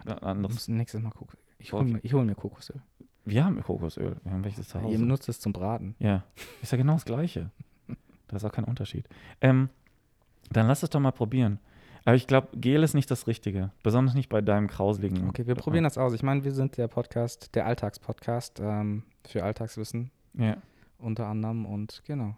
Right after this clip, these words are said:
Speaker 1: Also wir sind total relatable. Das ist so unser Ding. Also uns hört man für, für, wenn man im Leben weiterkommen
Speaker 2: Ja,
Speaker 1: möchte.
Speaker 2: wenn du, genau, das, ich denk mir auch so drüber, was ist so unser, unser U S P, unser U-, Unique Selling Point? Ich denke so, wir könnten die beiden Typen sein, die nebenbei,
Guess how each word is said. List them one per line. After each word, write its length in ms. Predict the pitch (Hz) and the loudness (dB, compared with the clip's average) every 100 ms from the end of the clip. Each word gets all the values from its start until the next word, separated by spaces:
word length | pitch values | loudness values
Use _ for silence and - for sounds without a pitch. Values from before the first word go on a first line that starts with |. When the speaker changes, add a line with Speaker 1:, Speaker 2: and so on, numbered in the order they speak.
| - | -6
Speaker 1:
Also 320 | 110 113 113 | -4 -2 -2
wir 80 | 113 | -2
sind 180 | 123 - | -4 -2
total 300 | 113 - 104 | -4 0 0
relatable. 400 | 98 98 98 101 | 0 -2 -4 -4
Das 140 | 127 | -2
ist 100 | 147 | 0
so 140 | 160 143 | 2 4
unser 240 | 139 120 | 4 2
Ding. 400 | 107 110 98 - | 2 0 0 -6
Also 220 | - 104 104 | -8 -6 -4
uns 240 | 131 131 | -2 0
hört 200 | 113 113 | 0 0
man 160 | 107 104 | 0 -2
für, 420 | - 98 95 113 - _ _ _ _ _ _ _ _ | -2 -2 -2 -6 -12 _ _ _ _ _ _ _ _
für, 440 | _ - 104 98 98 | _ -12 -8 -6 -4
wenn 80 | 110 | 0
man 120 | 117 | 2
im 140 | 107 101 | 2 2
Leben 220 | 104 95 | 0 -2
weiterkommen 440 | 95 - - 95 | -4 -6 -6 2
Speaker 2:
Ja, 80 | 135 | 4
Speaker 1:
möchte. 60 | 113 135 | 8 6
Speaker 2:
wenn 60 | |
du, 60 | 139 | 6
genau, 340 | 131 147 147 - - - - | 4 4 2 -2 -20 -16 -10
das, 160 | - 147 - | -6 -6 -6
ich 160 | - | -8
denk 180 | - 165 | -2 0
mir 140 | 165 | 2
auch 100 | 185 | 2
so 200 | - 147 | 2 2
drüber, 400 | 123 123 117 117 | 2 0 0 0
was 160 | 113 143 | 0 0
ist 120 | 170 | 0
so 100 | 160 147 | 2 4
unser, 420 | 139 139 135 123 | 4 4 4 4
unser 220 | 127 131 | 2 2
U 200 | 117 120 | 4 4
S 140 | 117 | 2
P, 360 | - - 170 - | -4 -4 -4 -2
unser 200 | - 117 | 0 2
U-, 220 | 117 120 - | 2 2 2
Unique 380 | 120 117 131 - | 2 4 2 2
Selling 280 | 135 127 | 0 2
Point? 300 | 113 117 156 - - - | 2 0 0 -2 -20 -6
Ich 140 | 120 | -4
denke 260 | - 165 190 | 2 4 4
so, 240 | 151 156 - - - | 2 0 -2 -6 2
wir 100 | 135 | 2
könnten 360 | - 180 202 | 6 4 4
die 100 | 180 | 0
beiden 320 | 143 143 147 | 2 2 2
Typen 280 | 147 180 165 | 0 0 0
sein, 260 | 139 147 139 | 4 4 4
die 100 | 127 | 4
nebenbei, 600 | 123 135 131 117 127 | 2 2 2 4 4